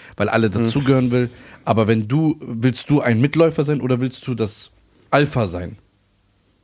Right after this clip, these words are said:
Speaker 1: Da hab ich gemeint, nee, ich will nicht jemand hinterherlaufen. Sagt er, „Ja, dann sag doch, dann zieh doch die Leute, wo zum Beispiel das nicht machen, rauchen oder so, kiffen, zieh doch in eine andere Ecke und mach das, was du willst.“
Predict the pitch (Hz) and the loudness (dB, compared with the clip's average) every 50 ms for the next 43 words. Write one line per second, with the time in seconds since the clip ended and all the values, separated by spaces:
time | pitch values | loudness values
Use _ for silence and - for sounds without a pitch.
0 | _ _ _ _ _ _ - - 151 104 98 98 - - 92 92 92 90 90 95 | _ _ _ _ _ _ -20 -16 -12 -10 -10 -8 -8 -6 -6 -4 -4 -2 0 2
1 | 120 156 143 - - - 117 143 175 196 175 - - 98 95 95 92 87 87 90 | 2 2 2 0 0 0 0 0 2 0 -2 -2 -2 0 0 0 0 0 -2 -2
2 | 80 85 87 90 90 87 85 - - 90 - _ _ _ _ _ - - - - | -2 -2 -2 0 0 -2 -2 -4 -6 -12 -12 _ _ _ _ _ -20 -20 -20 -8
3 | - - 98 - 113 117 123 117 113 117 110 104 127 127 - - 135 - - _ | -4 -2 0 2 4 4 4 4 2 0 2 2 0 0 2 0 -2 -2 -2 _
4 | - 127 123 120 - - - - - - 220 214 214 151 165 165 147 160 185 190 | 0 0 0 0 -2 -6 -8 -4 0 2 2 2 2 2 2 2 4 4 2 2
5 | - 180 156 147 147 120 120 - 123 135 135 123 131 113 107 117 110 - 190 214 | 0 -2 0 0 -2 -2 -4 -4 -2 0 0 0 -2 0 0 0 0 0 0 -2
6 | - - 123 107 101 - 107 95 95 107 123 143 139 - 123 113 110 104 101 101 | -2 0 0 0 0 0 0 2 4 4 4 4 2 2 0 -2 0 0 0 0
7 | 92 95 110 135 143 135 - 104 95 110 131 160 175 - _ _ _ _ _ _ | 0 0 0 0 -2 -2 -4 -6 -4 -2 -4 -4 -6 -8 _ _ _ _ _ _
8 | _ - 220 226 220 196 196 185 196 196 196 208 220 226 190 - 131 120 - - | _ 0 2 2 2 2 0 -2 -2 -2 -2 -2 -2 -2 -2 -2 -2 -4 -4 -4
9 | 101 117 131 139 143 147 - 185 175 - - - 151 143 - - 214 190 135 101 | -2 0 2 2 2 2 2 0 0 -2 -2 -4 -4 -2 -2 -2 -2 0 0 -2
10 | - - - - - - | -2 -4 -8 -20 -20 -20